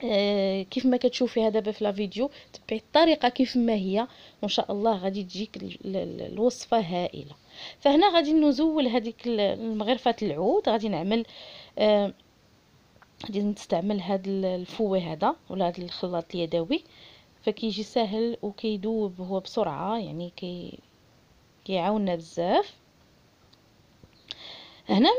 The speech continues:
من بعد ما داب لينا الكراميل كيف ما شفتوا ولا عنده واحد اللون هائل، غنضيف واحد القبيصه الملح.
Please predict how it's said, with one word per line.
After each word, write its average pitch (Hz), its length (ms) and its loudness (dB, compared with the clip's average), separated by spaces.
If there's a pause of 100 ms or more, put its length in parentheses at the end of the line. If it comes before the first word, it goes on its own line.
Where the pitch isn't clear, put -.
من 330 60 6
بعد 247 240 4
ما 233 120 4
داب 233 240 4
لينا 208 180 0
الكراميل 185 400 0
كيف 190 180 -10
ما 180 140 -2
شفتوا 330 360 0
ولا 240 160 2
عنده 190 220 -2
واحد 185 240 -4
اللون 185 280 0
هائل، 226 400 0
غنضيف 196 440 -2
واحد 196 160 -8
القبيصه 220 500 -2
الملح. - 280 -12